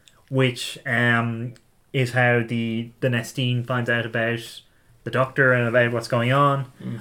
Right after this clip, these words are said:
Speaker 1: And so he's the one who moves the plot along.
Speaker 2: Yeah.
Speaker 1: In a way, precisely because he's been ignored.
Speaker 2: Mm.
Speaker 1: And there's something interesting. There's, there's an interesting
Speaker 2: Mm.
Speaker 1: thing always going on with,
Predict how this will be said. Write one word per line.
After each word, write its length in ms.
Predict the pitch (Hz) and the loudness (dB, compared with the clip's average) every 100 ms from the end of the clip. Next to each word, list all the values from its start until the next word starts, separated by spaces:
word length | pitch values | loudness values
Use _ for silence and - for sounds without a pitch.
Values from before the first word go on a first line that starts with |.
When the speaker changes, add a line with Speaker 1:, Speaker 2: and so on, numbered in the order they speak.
| - | 0
Speaker 1:
And 120 | 143 | 2
so 120 | 131 147 | 4 4
he's 260 | 156 170 | 6 4
the 80 | 160 | 4
one 200 | 147 143 | 4 4
who 60 | 139 | 4
moves 180 | 135 120 | 2 -2
the 80 | |
plot 220 | 120 147 123 | 0 0 0
along. 240 | 92 90 - _ - | -6 -14 -20 _ -18
Speaker 2:
Yeah. 140 | - - - _ | -16 -16 -20 _
Speaker 1:
In 120 | 151 | 2
a 60 | 151 | 4
way, 220 | 151 156 | 4 2
precisely 500 | 151 139 147 135 139 | 0 0 0 2 0
because 720 | 127 123 - - 143 147 127 | -4 -8 -16 -4 2 2 2
he's 140 | 131 123 | -2 0
been 200 | 123 120 | 0 0
ignored. 420 | 110 139 113 - - | 0 -2 -4 -10 -14
Speaker 2:
Mm. 200 | 107 104 _ _ - _ | -12 -12 _ _ -20 _
Speaker 1:
And 120 | 160 | 2
there's 160 | 165 - | 4 2
something 220 | 196 190 | -2 -2
interesting. 460 | 175 151 135 135 | 0 0 0 -2
There's, 220 | 127 147 - | -2 -4 -4
there's 240 | 175 156 | -2 0
an 100 | 175 | -2
interesting 500 | 196 208 202 202 175 | -4 -2 -4 -2 -2
Speaker 2:
Mm. 40 | |
Speaker 1:
thing 200 | 147 147 | 0 0
always 300 | 131 127 123 | 2 2 2
going 260 | 113 117 113 | 2 0 0
on 360 | 113 113 113 120 | -2 -4 -6 -8
with, 340 | 127 110 - | -6 -6 -8